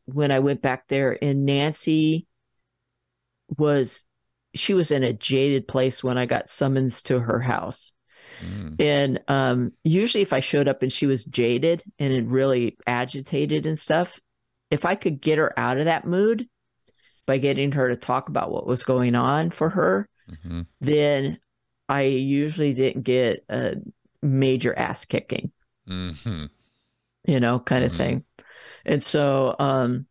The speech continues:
Speaker 1: finally I got her to just settle down and tell me what was going on. But what she told me was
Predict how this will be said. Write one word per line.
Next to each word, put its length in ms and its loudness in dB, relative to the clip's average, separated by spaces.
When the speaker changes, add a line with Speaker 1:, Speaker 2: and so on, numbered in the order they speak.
Speaker 1:
finally 300 2
I 40 0
got 300 0
her 240 0
to 160 -4
just 420 -6
settle 340 2
down 760 2
and 520 2
tell 180 0
me 140 2
what 180 -2
was 140 -2
going 300 0
on. 300 -2
But 120 2
what 140 0
she 160 -2
told 360 0
me 100 0
was 240 -2